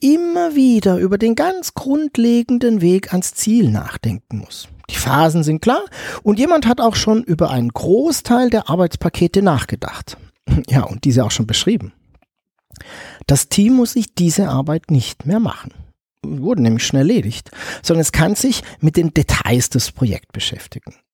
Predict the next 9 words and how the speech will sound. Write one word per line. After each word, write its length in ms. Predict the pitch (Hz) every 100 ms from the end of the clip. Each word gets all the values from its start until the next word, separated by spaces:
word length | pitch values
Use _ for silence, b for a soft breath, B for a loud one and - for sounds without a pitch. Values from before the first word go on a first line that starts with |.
| _
Und 280 | 139 110 - -
das 180 | 143 135
ist 40 |
offensichtlich, 720 | 160 151 147 156 - 101 -
ne? 260 | 123 190 165
Das 280 | - 143 -
steigert 720 | - - 131 113 131 160 -
die 80 | 147
Geschwindigkeit 1000 | 160 - 123 104 107 - - 117 110